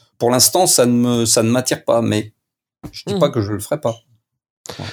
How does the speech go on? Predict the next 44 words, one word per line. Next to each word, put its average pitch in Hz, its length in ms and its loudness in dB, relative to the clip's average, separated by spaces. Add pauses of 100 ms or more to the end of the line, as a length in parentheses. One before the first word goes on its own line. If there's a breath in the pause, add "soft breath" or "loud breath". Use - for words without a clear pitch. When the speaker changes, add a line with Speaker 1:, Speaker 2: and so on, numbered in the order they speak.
(380 loud breath)
Speaker 2:
Ah 240 180 4
non, 262 100 4
mais 175 80 2
c'est 151 200 -2
très 196 240 -2
intéressant, 170 500 2
c'est 165 160 -2
très 165 200 0
intéressant. 143 420 -2
C'est - 160 0
vrai 170 180 4
que, 143 300 2
voilà, 135 400 4
on 131 160 -2
est, 123 260 0 (420 loud breath)
on 143 220 0
est, 156 160 4
euh, 151 220 4
sur - 200 0
le 139 40 0
sujet 180 320 2
de 196 40 -2
la 165 120 2
contrainte, 190 720 -2
si 147 200 -4
tu 160 180 -4
veux, 165 340 4
euh, 131 460 2 (680 loud breath)
euh, 131 40 0
c'est, - 320 -4 (360)
c'est - 140 2
vrai 175 160 4
qu'avec 180 320 0
Romain, 175 340 2
la, 156 220 4
la, 147 220 2
le 151 160 2
cheminement 220 520 0
qu'on 185 200 -2
a, 160 140 2
qu'on 165 220 -2
a 196 140 4
récemment, 165 540 0
c'est, 156 260 -2